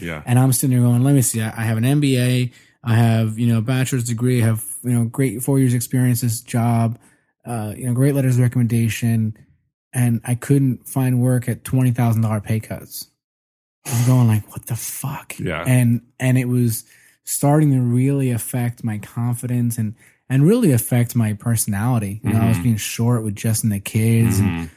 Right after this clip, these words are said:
Speaker 2: punching holes in my fucking door. And I, I'm like, "This isn't me."
Speaker 1: Yeah.
Speaker 2: So at that time,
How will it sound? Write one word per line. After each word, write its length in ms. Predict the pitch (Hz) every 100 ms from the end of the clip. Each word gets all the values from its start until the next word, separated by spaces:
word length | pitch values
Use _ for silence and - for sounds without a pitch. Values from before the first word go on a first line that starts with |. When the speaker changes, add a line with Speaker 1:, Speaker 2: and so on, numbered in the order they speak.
| _ _
Speaker 2:
punching 300 | - 127 120
holes 400 | 110 92 107 113
in 80 | 110
my 60 | 101
fucking 400 | - 120 113 104
door. 520 | 101 104 110 110 113
And 120 | 107 95
I, 300 | - - -
I'm 120 | 123
like, 180 | 120 107
"This 240 | 160 160
isn't 260 | 131 104 101 104
me." 380 | 117 135 117 - -
Speaker 1:
Yeah. 300 | 95 85 76
Speaker 2:
So 600 | - - 139 131 127 117 101 _ _ _ _ _ _ _ - -
at 160 | 120 120
that 220 | 123 110
time, 720 | - 165 196 156 123 117 120